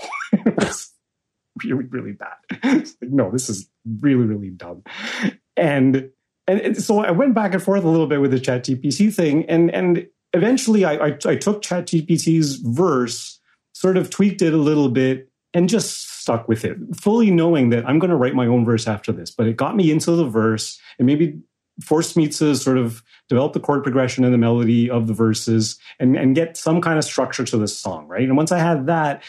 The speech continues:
then I could go back and put a little bit more meaning into the verses, a little more me into the verses, so that it becomes something that's my song.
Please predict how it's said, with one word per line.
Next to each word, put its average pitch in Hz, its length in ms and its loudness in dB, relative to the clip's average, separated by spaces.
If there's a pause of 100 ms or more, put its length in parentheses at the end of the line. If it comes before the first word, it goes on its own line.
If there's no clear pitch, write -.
(200)
then 147 100 2
I 160 60 2
could 143 180 -2
go 127 140 2
back 113 480 -2
and 113 380 0 (380)
put 139 300 -2
a 127 60 -2
little 127 380 2
bit 120 100 2
more 117 180 4
meaning 110 460 2
into 101 240 -6
the 98 100 -2
verses, 95 460 -8
a 95 40 -6
little 107 180 0
more 104 180 0
me 101 500 0 (340)
into 107 240 -2
the 95 120 -6
verses, 90 500 -12
so 110 120 -8
that 92 80 -8
it 87 40 -12
becomes 92 680 -8 (180)
something 92 360 -12
that's 90 180 -16
my 90 520 -6
song. - 300 -18